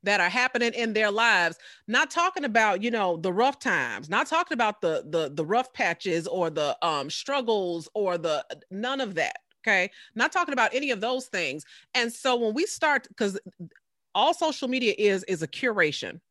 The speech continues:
Basically, I've, I've cherry picked, I've hand selected certain pieces of my story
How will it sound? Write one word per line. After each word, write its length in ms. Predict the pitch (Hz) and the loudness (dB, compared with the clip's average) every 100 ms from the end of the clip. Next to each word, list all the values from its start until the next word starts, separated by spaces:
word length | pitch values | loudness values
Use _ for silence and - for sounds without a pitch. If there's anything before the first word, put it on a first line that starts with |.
| - | -2
Basically, 520 | 190 233 214 220 175 - | 2 2 0 -4 -4 2
I've, 280 | 185 175 - | 2 2 0
I've 260 | 180 170 - _ _ _ - | 0 0 -6 _ _ _ -10
cherry 420 | - 311 262 214 | -2 0 2 0
picked, 360 | - 160 - - - - | 0 0 -2 -10 -8 0
I've 160 | 180 | 0
hand 400 | 180 240 285 302 | 0 -2 0 0
selected 640 | 285 302 262 226 - 190 - _ | -4 0 4 4 2 -4 -4 _
certain 720 | - - - 277 285 277 285 | -14 -10 0 2 2 0 -2
pieces 420 | 269 311 277 262 233 | -2 -2 0 0 0
of 140 | 202 | -2
my 200 | 190 196 | 0 0
story 720 | 214 - 254 233 165 123 98 | -2 -4 0 2 2 0 -4